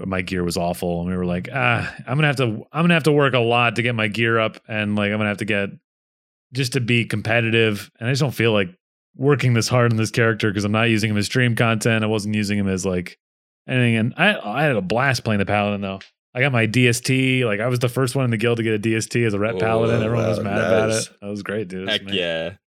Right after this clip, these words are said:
Speaker 1: I'm not mad. No one was mad about it, but everyone was like, "Do we just give that to a ret paladin? Really? Do we just?"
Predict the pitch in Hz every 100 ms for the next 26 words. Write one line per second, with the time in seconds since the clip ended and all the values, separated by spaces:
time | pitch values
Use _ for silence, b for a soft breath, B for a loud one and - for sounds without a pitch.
0 | _ _ _ _ _ 147 139 107 104 151
1 | 165 135 113 107 104 98 95 95 104 110
2 | 107 98 98 90 107 131 147 127 135 123
3 | 110 92 101 120 131 135 131 131 135 135
4 | 123 107 110 107